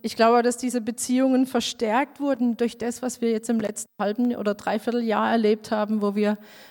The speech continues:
uns an den Sonntagen gegenseitig eingeladen haben, wo wir zusammen gegessen haben, wo wir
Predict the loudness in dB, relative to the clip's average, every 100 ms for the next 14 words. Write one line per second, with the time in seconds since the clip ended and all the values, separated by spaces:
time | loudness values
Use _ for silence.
0 | -2 0 2 2 2 2 2 0 0 -2
1 | -2 -2 0 2 2 2 0 0 -2 0
2 | 2 2 0 0 0 -2 0 -2 -2 -4
3 | -2 -4 -4 -4 -2 0 -2 -2 -6 -2
4 | 0 0 0 -2 -2 -2 0 0